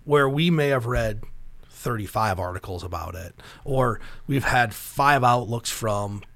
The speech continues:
some of the largest financial institutions in the world telling us what their outlook and how they combat this. So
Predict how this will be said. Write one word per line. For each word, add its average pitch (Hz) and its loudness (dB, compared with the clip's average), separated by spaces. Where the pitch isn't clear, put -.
some - -2
of 120 -2
the 110 0
largest 110 0
financial 107 -4
institutions 101 -6
in 104 -8
the 95 -8
world 98 -6
telling 120 -2
us - -6
what 110 -10
their 117 -2
outlook 107 -2
and 92 -8
how - 0
they 107 -6
combat 117 -2
this. 117 -4
So 131 0